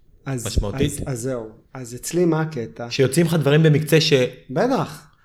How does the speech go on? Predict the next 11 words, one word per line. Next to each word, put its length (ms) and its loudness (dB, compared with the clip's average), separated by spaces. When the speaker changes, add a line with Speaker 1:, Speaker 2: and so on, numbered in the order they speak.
Speaker 1:
הדברים 500 4
הכי 180 0
גדולים 400 4
בגלישה 480 0
שהיו 220 0
לי 120 2
אי 100 2
פעם, 160 0
חוץ 240 -2
מפעם 340 0
אחת 360 -8